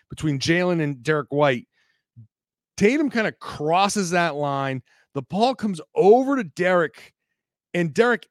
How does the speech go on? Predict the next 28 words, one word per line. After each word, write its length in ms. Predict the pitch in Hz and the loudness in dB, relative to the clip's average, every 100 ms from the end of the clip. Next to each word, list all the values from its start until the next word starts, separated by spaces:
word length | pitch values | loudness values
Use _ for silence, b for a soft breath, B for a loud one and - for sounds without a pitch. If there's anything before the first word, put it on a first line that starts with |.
| - | -4
in 320 | 175 165 143 | -2 -2 -2
one 340 | 165 208 262 | 2 4 4
motion, 460 | 247 226 208 160 113 - _ _ - | 4 4 4 0 -8 -14 _ _ -16
catches 480 | - 240 - 269 285 | -4 -4 -2 -6 0
it 80 | |
over 240 | 269 247 226 | 2 4 2
his 100 | 196 | 2
head 380 | - 180 165 - _ _ - | 4 4 4 -2 _ _ 0
and 240 | 160 147 | 2 2
whips 300 | 139 214 - | 0 -4 -4
the 80 | - | -8
pass 520 | 170 175 151 135 - - _ _ _ _ _ _ | -4 -2 -2 -2 -6 -18 _ _ _ _ _ _
past 420 | - 262 302 - | -2 0 0 -4
the 100 | 262 | -2
defender. 640 | 190 - 175 160 101 95 _ _ - | -2 -2 -4 -4 -6 -10 _ _ -14
I 80 | 135 | -10
think 180 | 233 302 | -8 -4
it 60 | |
was 100 | 226 | -6
past 360 | - 170 170 - | -2 -2 -2 -6
Banchero, 580 | 147 131 - 156 120 104 _ _ _ - | -8 -8 -6 -4 -4 -6 _ _ _ -8
and 420 | 180 185 175 170 147 _ _ _ _ _ _ _ _ _ _ _ - | 0 0 0 -2 -10 _ _ _ _ _ _ _ _ _ _ _ -2
to 120 | 180 | -2
Tatum 360 | - 208 233 226 | 4 4 4 2
underneath 640 | 196 180 180 165 - - _ _ _ | 0 0 -2 -4 -8 -20 _ _ _
for 260 | _ 190 196 | _ 0 2
the 80 | |
layup. 340 | 180 170 156 | 4 4 4